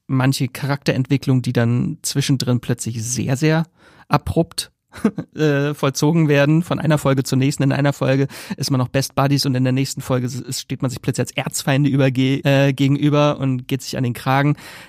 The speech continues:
Deswegen schwächelt das Finale auch leider. Das ist halt auch so ein <laughs> Phänomen von diesen sechs Folgen Marvel-Serien, dass das Finale leider immer so ein bisschen geschwächelt hat. Das ist auch ein bisschen sehr, sehr schnell alles abgehandelt.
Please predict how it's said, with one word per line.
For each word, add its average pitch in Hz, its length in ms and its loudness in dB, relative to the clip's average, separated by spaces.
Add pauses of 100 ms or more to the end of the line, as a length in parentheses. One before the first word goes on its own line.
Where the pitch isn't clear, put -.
(400)
Deswegen 143 500 0
schwächelt 160 400 -2
das 143 120 -4
Finale 143 460 0
auch 190 100 -4
leider. 175 280 0
Das 135 140 0
ist 127 100 2
halt 139 140 2
auch 139 160 0
so 170 100 0
ein 185 120 6 (280)
<laughs> - 300 -2
Phänomen 160 400 2
von - 200 0
diesen 165 240 2
sechs 139 320 -6
Folgen 151 380 0
Marvel-Serien, 165 640 -2
dass 147 140 -4
das 139 120 -2
Finale 135 360 0
leider 143 240 0
immer 151 180 -2
so 143 80 -4
ein 139 40 -4
bisschen 143 300 -6
geschwächelt 139 480 -6
hat. 147 180 0 (540)
Das 156 160 0
ist 151 120 0
auch 151 140 4
ein 151 80 6
bisschen 143 280 2
sehr, 131 180 2
sehr 131 260 2 (440)
schnell 147 340 0
alles 135 260 0
abgehandelt. 147 960 0